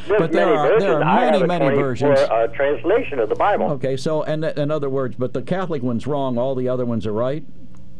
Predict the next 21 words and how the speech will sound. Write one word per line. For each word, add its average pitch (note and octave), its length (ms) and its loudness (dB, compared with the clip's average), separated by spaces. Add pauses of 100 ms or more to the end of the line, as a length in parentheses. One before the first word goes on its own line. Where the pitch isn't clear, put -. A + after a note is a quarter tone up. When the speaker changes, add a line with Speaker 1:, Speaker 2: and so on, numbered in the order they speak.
(420)
Speaker 1:
Uh, - 80 -8 (560)
th-, - 220 -10
there's C#3 240 2 (140)
truth E3 240 0
in D3 100 0
the A#2+ 80 0
Catholic A#2+ 400 0
Bible, C#3 300 2
there's B2 180 0
truth C3+ 240 -2
in C3+ 140 0
the, C#3 180 0 (340)
in C3 100 0
the C#3+ 40 0
Mormon F3 460 2
Bible, G2+ 340 2
in A2+ 80 0
the C3 80 2
Jehovah's D#3+ 400 2
Witnesses A3+ 480 2
Bible. - 480 -2